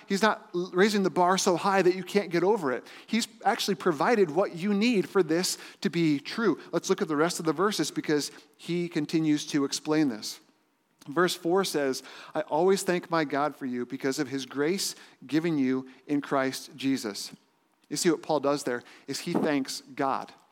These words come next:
He doesn't thank them. And this is interesting because if you read the other letters, Paul wrote, what, thirteen of them in the New Testament? When you read his other letters to churches, he will thank them for their generosity.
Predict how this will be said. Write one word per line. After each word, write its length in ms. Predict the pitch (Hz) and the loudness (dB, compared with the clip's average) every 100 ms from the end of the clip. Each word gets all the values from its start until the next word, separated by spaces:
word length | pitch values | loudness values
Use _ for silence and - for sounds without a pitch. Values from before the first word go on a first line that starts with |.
| _ _ | _ _
He 100 | 156 | 2
doesn't 340 | 175 196 131 | 2 0 -4
thank 300 | 175 156 143 - 131 | -2 -2 -4 -10 -2
them. 300 | 143 127 120 | 0 0 -2
And 140 | 127 | -2
this 200 | 208 254 | 0 0
is 120 | 254 | -2
interesting 680 | - 190 220 202 175 147 143 | -2 -4 -4 -6 -4 -2 -2
because 520 | 139 139 160 151 143 - - | -4 -4 -2 0 -2 -8 -10
if 160 | 156 - | -8 -8
you 100 | 147 | -8
read 280 | 139 175 185 | -4 -4 -4
the 200 | 160 147 | -4 -2
other 280 | 156 214 196 | 0 2 2
letters, 300 | 135 123 127 | 2 0 -4
Paul 300 | - 185 175 | -4 -2 0
wrote, 260 | 156 135 - | 0 -2 -4
what, 180 | 135 | -8
thirteen 460 | - 156 - 175 180 | -6 -6 -4 -6 -4
of 80 | 185 | -2
them 180 | 214 202 - - | -4 -6 -12 -10
in 100 | 160 | -4
the 80 | 160 | -2
New 140 | 160 170 | -2 -2
Testament? 580 | 156 170 - 202 220 - - - _ _ | -2 -4 -4 -6 -6 -12 -20 -20 _ _
When 160 | 156 175 | -2 0
you 100 | 170 | 0
read 240 | 175 214 | -2 -4
his 320 | 185 180 165 | -2 -2 0
other 220 | - 170 196 | 0 2 2
letters 320 | 160 151 139 | 2 0 -2
to 140 | 143 | -6
churches, 420 | - 190 196 127 | -4 -4 -2 -4
he 160 | - 160 | -4 -2
will 140 | 151 | -2
thank 280 | 135 147 143 | -2 -4 -4
them 160 | 151 135 | -4 -6
for 140 | 135 | -6
their 160 | 127 120 | -8 -6
generosity. 720 | 127 127 113 123 127 170 214 | -6 -4 -4 -4 -6 -8 -8